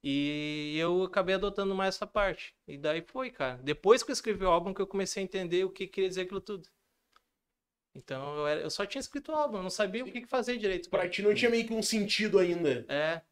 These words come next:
Speaker 1: não sabia
Speaker 2: Sim.
Speaker 1: nem o nome, nada, assim, eu só escrevi as músicas e daí le-, mandei pra ele e disse, "Cara, ficou bom isso, hein?
Speaker 2: Uau.
Speaker 1: Agora sim.
Speaker 2: Agora
Speaker 1: Agora a gente
Speaker 2: acertou.
Speaker 1: chegou na, na,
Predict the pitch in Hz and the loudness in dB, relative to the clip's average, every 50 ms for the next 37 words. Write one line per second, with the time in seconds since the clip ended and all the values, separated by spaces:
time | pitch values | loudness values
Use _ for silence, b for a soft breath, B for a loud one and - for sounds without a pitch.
0 | _ - 156 156 156 - 175 175 190 190 196 185 160 147 143 156 175 185 185 170 | _ -12 -10 -8 -6 -4 -4 -2 -2 -2 -2 -2 -2 0 0 0 2 0 0 0
1 | 151 143 135 131 131 147 165 170 160 143 139 127 - 151 147 139 - - 165 - | -2 -2 -2 0 2 2 2 2 0 -2 -6 -8 -8 -8 -8 -6 -2 0 0 0
2 | - - - 208 202 180 165 175 185 180 151 156 151 156 165 185 180 - - 185 | 0 -2 -4 -2 -2 -2 -2 -2 -2 -2 -4 -4 -6 -6 -6 -6 -8 -8 -10 -12
3 | 170 165 180 175 180 - b b b b b b b 139 151 165 165 165 170 165 | -10 -10 -10 -10 -10 -12 b b b b b b b -2 -2 -2 -2 -2 0 0
4 | 175 170 160 160 160 156 170 170 170 160 160 160 170 170 170 - - - - - | 0 2 0 0 0 0 0 0 0 -2 -2 -2 -2 -4 -6 -8 -10 -10 -8 -4
5 | 143 143 147 135 127 - - - - 131 127 131 143 147 151 151 147 139 - - | -2 -2 -2 -2 -4 -10 -12 -10 -8 -8 -6 -4 -4 -4 -4 -6 -8 -10 -12 -12
6 | 131 127 131 _ _ _ _ _ _ _ _ _ _ _ _ _ _ _ _ - | -14 -14 -16 _ _ _ _ _ _ _ _ _ _ _ _ _ _ _ _ -16
7 | - - - - 113 123 123 123 117 117 120 131 147 - - - 175 139 - - | -16 -10 -6 -4 -4 -4 -2 -2 0 0 0 0 -2 -6 -8 -8 -10 -12 -14 -18
8 | _ _ _ _ _ _ _ _ 131 127 131 131 135 123 127 170 165 151 151 175 | _ _ _ _ _ _ _ _ 0 2 4 4 4 4 4 4 4 4 4 4
9 | 147 151 160 147 143 156 160 160 160 160 160 - 175 165 151 151 151 151 | 4 2 2 0 0 0 0 0 -2 -6 -8 -10 -14 -16 -14 -14 -14 -14